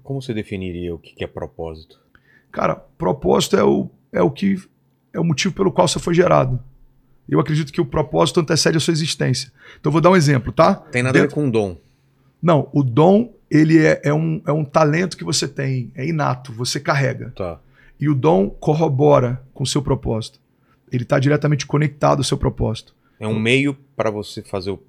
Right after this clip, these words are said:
Speaker 2: É uma
Speaker 1: pra
Speaker 2: ferramenta.
Speaker 1: uma ferramenta.
Speaker 2: É isso, que, que, que tá conectado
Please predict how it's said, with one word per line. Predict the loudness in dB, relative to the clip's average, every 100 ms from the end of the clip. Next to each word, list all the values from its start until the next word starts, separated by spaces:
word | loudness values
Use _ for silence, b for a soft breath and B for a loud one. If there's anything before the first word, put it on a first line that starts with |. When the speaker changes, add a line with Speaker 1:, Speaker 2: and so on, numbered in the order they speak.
| _ _
Speaker 2:
É |
uma | 0 0
Speaker 1:
pra | 2
Speaker 2:
ferramenta. | 2 4 4 4 2
Speaker 1:
uma | 0
ferramenta. | -4 -4 -6 -8 -10 -16 _
Speaker 2:
É | 0
isso, | 0 0 -8 _ _ _
que, | -6 -6
que, | -8 -4 -4 -4
que | -8
tá | -2 -2
conectado | 0 -2 -2 0 0 0